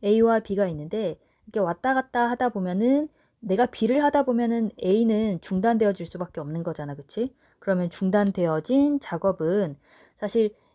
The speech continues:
일 분 만에 할 수 있는 건데 어떻다? 오십 퍼센트 더 오래 걸린다니까 일 분 삼십 초나 더 걸린다 이런 말이네.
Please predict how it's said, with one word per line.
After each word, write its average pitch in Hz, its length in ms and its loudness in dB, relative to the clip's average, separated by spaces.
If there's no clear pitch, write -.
일 226 160 2
분 302 140 2
만에 247 360 2
할 254 140 -2
수 247 140 -10
있는 180 220 -4
건데 233 560 -4
어떻다? - 500 -8
오십 185 280 -4
퍼센트 214 540 -4
더 185 140 -2
오래 180 340 2
걸린다니까 160 600 -4
일 202 200 -2
분 226 120 0
삼십 285 340 -8
초나 262 280 -2
더 180 180 -6
걸린다 160 440 -6
이런 165 200 -8
말이네. 156 400 -10